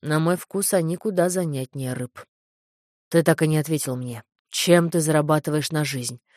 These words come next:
настаивал отец. «На воина ты не похож. И на пастуха тоже. Навозом от него не пахнет», —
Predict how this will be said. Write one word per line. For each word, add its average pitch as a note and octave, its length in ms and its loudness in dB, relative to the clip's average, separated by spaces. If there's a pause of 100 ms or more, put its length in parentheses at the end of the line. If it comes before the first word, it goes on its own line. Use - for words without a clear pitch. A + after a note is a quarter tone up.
(280)
настаивал G#3 580 4
отец. F3+ 460 -2 (320)
«На D#3 240 6
воина D3+ 480 4
ты D3+ 140 0
не D#3 120 0
похож. D3 600 0 (220)
И C3+ 120 -6
на D3 120 0
пастуха D#3 520 -2
тоже. B2+ 320 -6 (140)
Навозом D3+ 560 -2
от C#3+ 120 -6
него C#3 180 -4
не D#3 120 -4
пахнет», — B2+ 500 -8